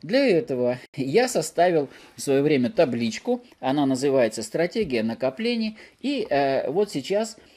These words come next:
э, вы её видите. Э, она очень такая прикольная. Смотрите, вот здесь вот возраст текущий. Можно, э, э, вставить, каждый человек может вставить. Я сделал её так, чтобы каждый человек м-,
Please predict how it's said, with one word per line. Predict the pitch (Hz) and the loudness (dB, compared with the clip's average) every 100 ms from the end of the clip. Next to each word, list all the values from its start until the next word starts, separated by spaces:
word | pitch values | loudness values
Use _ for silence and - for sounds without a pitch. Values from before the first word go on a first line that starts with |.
| _ - | _ -6
э, | 131 127 120 107 - | -4 -2 -2 -4 -6
вы | 127 156 220 | -4 0 0
её | - 127 139 143 165 165 _ | 0 -2 -2 0 0 -2 _
видите. | 123 165 127 104 - 90 - - - - | -8 -4 -4 -6 -8 -12 -12 -20 -20 -6
Э, | 117 117 117 113 | -2 -2 -2 -4
она | - 151 247 269 | -2 0 2 4
очень | 156 180 156 123 | 4 2 0 -2
такая | 151 151 120 | 0 2 0
прикольная. | 110 190 202 311 302 254 233 214 | 0 -4 0 0 2 0 -2 -4
Смотрите, | 202 180 156 120 | -6 -4 -4 -4
вот | 139 196 | -4 -2
здесь | 285 - | -4 -4
вот | 190 | -4
возраст | 147 139 117 139 - - | -2 -2 0 -2 -8 -8
текущий. | 170 - 123 - 226 214 - _ | -8 -4 -4 -4 -6 -8 -16 _
Можно, | 180 233 208 143 123 | 0 0 0 -2 0
э, | 120 123 117 113 - - | 0 0 2 0 -2 -4
э, | 123 120 120 123 | -6 -6 -8 -10
вставить, | - - 208 175 - | -10 -4 -2 -2 0
каждый | 160 139 | -2 0
человек | 127 143 139 139 | -4 0 0 0
может | 151 139 107 | -2 -4 -6
вставить. | - - 143 113 104 | -10 -2 -2 0 -2
Я | 123 110 | -2 -2
сделал | 110 127 139 110 | -6 -2 0 0
её | 113 | -2
так, | 214 233 | -4 -6
чтобы | - 110 | -6 -6
каждый | - 233 240 | -4 -6 -4
человек | 139 117 120 | -4 -2 -4
м-, | 151 | -8